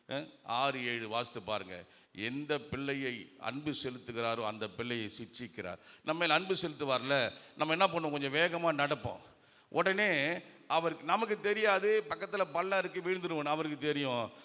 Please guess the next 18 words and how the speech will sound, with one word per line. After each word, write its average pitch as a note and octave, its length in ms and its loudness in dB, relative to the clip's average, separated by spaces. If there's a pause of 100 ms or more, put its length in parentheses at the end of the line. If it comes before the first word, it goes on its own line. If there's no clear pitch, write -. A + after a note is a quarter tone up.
(260)
பள்ளமா C#3+ 420 0
இருக்குது. A#2+ 280 -4 (140)
இப்ப A#2 120 -6
கடிவாளத்தை C#3 600 2
போட்டு C#3 280 -2
இழுத்தா D3+ 420 2
தான் F3+ 240 6 (1000)
நம்ம C3+ 220 0
பிள்ளைய D#3 260 4
என்ன D3+ 120 6
பண்ண C#3 200 4
முடியும்? G#2+ 280 -4 (580)
காப்பாத்த C3 440 6
முடியும். A2 380 -2
இல்ல, D3 120 4 (120)
பிள்ளை D#3 200 4
என்ன D3+ 180 2
பண்ணிடும்? A#2 460 -2